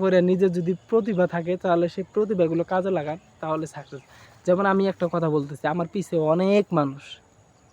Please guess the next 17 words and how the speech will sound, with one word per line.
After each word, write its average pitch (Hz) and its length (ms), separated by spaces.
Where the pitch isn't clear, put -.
আমার 151 240
দিকে 156 240
তাকায় 143 280
আছে, - 220
আমার 165 140
ফোকাসটা 196 440
এই 147 160
জায়গায়, 156 300
ফোকাসটা 147 400
ওই 175 140
জায়গায় 165 300
না। 123 60
বিশটার 196 540
উপরে 220 280
আমি 190 100
লং 165 100
ভিডিও 180 200